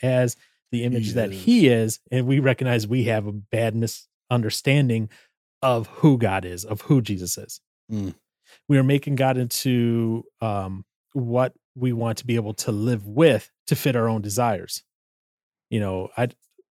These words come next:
Speaker 1: you know, examples of this, I, I forget if he has this in his book or not, but I was like, it, uh, these are whatever. I was like,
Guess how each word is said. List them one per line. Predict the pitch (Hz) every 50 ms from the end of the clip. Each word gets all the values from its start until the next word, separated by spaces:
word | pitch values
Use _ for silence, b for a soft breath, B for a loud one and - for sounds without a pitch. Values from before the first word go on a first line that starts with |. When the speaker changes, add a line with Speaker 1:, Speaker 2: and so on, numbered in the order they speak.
| _ _ _ _
Speaker 1:
you | - 127
know, | 117 107 104 104 113
examples | 117 113 117 120 120 120 123 117 - 127 113
of | 117 110 110
this, | 113 110 -
I, | 131 123 117 -
I | 127 123
forget | 113 - 147 131 135 131
if | 120 -
he | - 143 -
has | - - 135 127 127 117
this | 120 - -
in | - 120
his | 117 120 110 104
book | - 120 110 -
or | 117
not, | 113 120 127 120
but | - 107
I | 110
was | 110 107 117
like, | 113 107 - b b b b b b _ _ -
it, | 127 - _ 127
uh, | 123 120
these | 123 117 120 123 127 131
are | 117
whatever. | 113 120 117 117 117 117 113
I |
was | 113 110 104
like, | 110 107 104